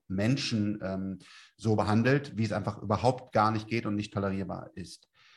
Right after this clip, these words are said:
Ähm, jetzt muss man aber auch sehen, nur weil man einen Verbrenner fährt, wird die Sache nicht besser. Denn im, im Ölabbau und auch Transport von Öl passieren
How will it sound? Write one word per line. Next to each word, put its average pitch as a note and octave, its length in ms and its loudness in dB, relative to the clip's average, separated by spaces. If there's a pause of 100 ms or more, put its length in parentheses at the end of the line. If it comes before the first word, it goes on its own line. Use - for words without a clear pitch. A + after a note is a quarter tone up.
(300)
Ähm, G#2+ 320 -2
jetzt - 240 -4
muss D3+ 80 -2
man D#3+ 120 2
aber A2 180 0
auch G3 100 4
sehen, C#3 500 0 (360)
nur A#2 320 2
weil B2 160 4
man G#2+ 340 -2
einen G2+ 180 -4
Verbrenner G#2 840 0
fährt, G#2+ 340 -2
wird A2 100 -2
die A2 60 0
Sache G#2+ 240 2
nicht G#2 120 -2
besser. C3+ 500 0
Denn G2+ 340 -4
im, G2+ 260 -6
im G2 260 -8
Ölabbau C3 1200 0 (320)
und G#2+ 160 -2
auch G2+ 140 -2
Transport B2+ 600 -2
von G2 220 -2
Öl G#2 260 -2
passieren A#2 840 -4